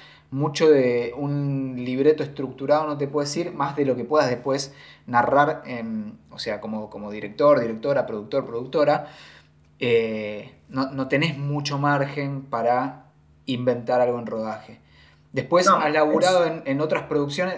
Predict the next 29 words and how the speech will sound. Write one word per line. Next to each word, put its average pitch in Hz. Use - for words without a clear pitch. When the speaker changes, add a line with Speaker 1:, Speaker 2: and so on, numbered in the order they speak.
Speaker 1:
Yo 170
me 175
acuerdo, 185
eh, 123
que 127
ustedes 151
laburaron 165
y, 127
y, 113
y 135
vos 143
me 143
parece 143
que, 117
no 131
sé, 147
eh, 110
qué 135
rol 135
habrás 135
tenido 151
en 117
M, 143
eh, 113
la 113
Speaker 2:
Mm, -
Speaker 1:
peli 139
documental. 127
Speaker 2:
sí, 160